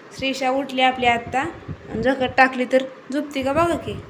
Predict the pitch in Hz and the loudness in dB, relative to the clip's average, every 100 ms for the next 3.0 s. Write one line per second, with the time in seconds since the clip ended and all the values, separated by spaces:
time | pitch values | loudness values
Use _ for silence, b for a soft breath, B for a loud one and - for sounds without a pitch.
0 | - - - - - - - 254 269 277 | -6 -6 -16 -14 -10 -6 -4 -2 -2 0
1 | 294 294 285 285 262 254 339 - - - | 2 4 4 4 2 2 -4 -14 -16 -8
2 | 208 240 269 254 254 247 247 254 220 190 | -4 -4 -2 -2 -2 2 2 0 -4 -6